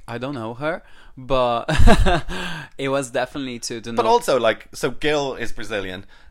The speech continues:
Speaker 2: uh, moved to Ireland five years ago?
Speaker 1: Five years ago.
Speaker 2: So, like, you probably wouldn't have known, like, you know, much about her. And also a very different generation. Like, you could see within the circle, you know,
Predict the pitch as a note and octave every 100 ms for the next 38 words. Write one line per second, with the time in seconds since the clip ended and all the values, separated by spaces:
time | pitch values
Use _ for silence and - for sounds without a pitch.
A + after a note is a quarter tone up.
0 | - G#2+ G#2 G2 A#2 A#2+ - G#2 G2+ G2
1 | - A2+ C3+ G#3+ G3+ G3+ F#3+ G3 G#3 A#2
2 | A2+ C#3+ E3+ G#3 F#3+ D#3 E3+ - - F#3
3 | F3 E3+ E3 F3 E3+ G#3+ - A3+ D3+ C#3+
4 | E3 C3+ C3 A2+ A2 G2 G2+ G#2 A#2+ G#2+
5 | - C3+ B2+ A2 A#2+ A#2+ - A2 G#2 G#2+
6 | G#2 A2+ C3+ E3 - A2 G#2 A#2+ A2+ G#2+
7 | G#2 F#2+ A2 - G#2 A2+ G2+ G#2 G#2 G#2+
8 | G2+ G#2 B2+ C#3 - C#3 C3 B2+ A2+ -
9 | F3 F3 E3 D3+ - - - - C#3 A#2+
10 | A2 G#2+